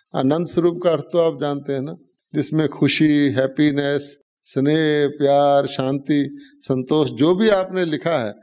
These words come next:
ये सारा होगा तब वो आनंद स्वरूप होगी। तो हमारा जब नेचर ही आनंद स्वरूप है, तो फिर हम इन चीजों को क्यों लिस्ट कर रहे हैं?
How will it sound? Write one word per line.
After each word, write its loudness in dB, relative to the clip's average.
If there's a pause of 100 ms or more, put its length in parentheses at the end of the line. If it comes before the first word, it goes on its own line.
(320)
ये 0
सारा 2
होगा 2
तब 0
वो 0
आनंद -2
स्वरूप -4
होगी। -8 (440)
तो 2
हमारा 2
जब 0
नेचर 2
ही 2
आनंद 0
स्वरूप 0
है, -6 (360)
तो -6
फिर 2
हम -2
इन 0
चीजों -2
को -2
क्यों -2
लिस्ट -2
कर 0
रहे -4
हैं? -10